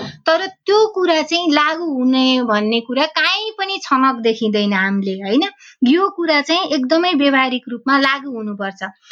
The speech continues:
अब यो यहाँनिर कुरा गर्दाखेरि हामीलाई, हामीले चाहिँ अलिकति विचार पुर्याउनु पर्ने कुरा के छ भन्दाखेरि, अ, नि-, शोषणको सुरुवात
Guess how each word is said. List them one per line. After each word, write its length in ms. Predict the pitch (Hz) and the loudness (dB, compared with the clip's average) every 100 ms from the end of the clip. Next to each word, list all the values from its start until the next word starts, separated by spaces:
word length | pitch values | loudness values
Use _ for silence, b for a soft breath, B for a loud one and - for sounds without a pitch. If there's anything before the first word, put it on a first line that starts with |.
| B B - | B B -2
अब 180 | 311 349 | 0 2
यो 260 | 339 339 359 | 2 2 2
यहाँनिर 540 | 269 302 349 359 349 | 4 4 2 0 -4
कुरा 300 | 349 320 320 | -4 -2 0
गर्दाखेरि 640 | 294 285 269 277 277 262 277 | 0 -2 -2 -4 -2 -2 0
हामीलाई, 480 | 220 214 233 233 220 | 0 -2 -2 0 0
हामीले 440 | 208 233 254 262 | 2 2 2 0
चाहिँ 500 | 269 262 233 220 254 - _ _ _ _ - | 0 0 -2 -6 -14 -18 _ _ _ _ -2
अलिकति 500 | 254 269 302 302 269 | 0 0 0 0 2
विचार 400 | 208 277 277 269 | 2 2 0 -2
पुर्याउनु 460 | 269 247 247 240 | -6 -4 -2 -2
पर्ने 300 | 226 226 226 | 0 0 0
कुरा 260 | 220 240 214 | -4 -2 -2
के 200 | 214 247 | -2 -6
छ 100 | 247 | -4
भन्दाखेरि, 640 | 208 180 185 190 208 262 311 B B B B | -4 -4 -6 -6 -4 -4 -6 B B B B
अ, 80 | - 226 226 214 208 233 | 0 2 2 2 -2 -2
नि-, 240 | 240 233 | -2 -4
शोषणको 800 | - - 330 403 427 440 427 427 | -8 -4 2 2 2 0 2 -2
सुरुवात 540 | - 359 359 330 339 | 0 0 0 0 0